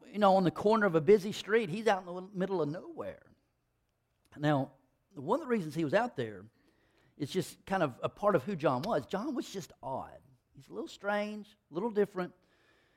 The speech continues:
In fact, look what it says in the next verse, verse four. "John's clothes were made of camel's hair. He had a leather belt around his waist. His food was locusts and wild honey." Now then, stop for a minute and think about this. Why would Matthew tell us that?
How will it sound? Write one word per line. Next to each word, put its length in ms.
In 80
fact, 260
look 220
what 100
it 60
says 220
in 40
the 60
next 220
verse, 340
verse 240
four. 260
"John's 540
clothes 560
were 100
made 240
of 160
camel's 520
hair. 400
He 120
had 140
a 60
leather 400
belt 340
around 280
his 120
waist. 560
His 180
food 480
was 280
locusts 460
and 100
wild 220
honey." 300
Now 160
then, 180
stop 200
for 80
a 40
minute 160
and 100
think 120
about 100
this. 200
Why 300
would 200
Matthew 380
tell 260
us 140
that? 260